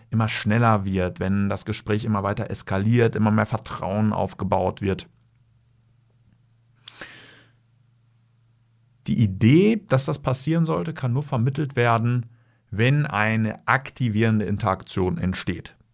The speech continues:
Was heißt aktivierende Interaktion? Das heißt, in irgendeiner Form kommuniziert man miteinander und es aktiviert beide Gesprächspartner immer mehr. Das heißt, stell dir die zwei Leute so vor,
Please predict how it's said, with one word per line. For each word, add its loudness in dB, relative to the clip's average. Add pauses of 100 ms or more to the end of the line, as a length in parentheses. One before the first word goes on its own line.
(260)
Was -4
heißt 2
aktivierende 2
Interaktion? 0 (320)
Das -8
heißt, 2 (440)
in -2
irgendeiner 0
Form 0
kommuniziert -2
man 0
miteinander 2 (460)
und 4
es -4
aktiviert -2 (340)
beide 4 (240)
Gesprächspartner -2
immer 0
mehr. -4
Das -8
heißt, 2 (460)
stell 6
dir 8
die 0
zwei 2
Leute 6
so -2
vor, 2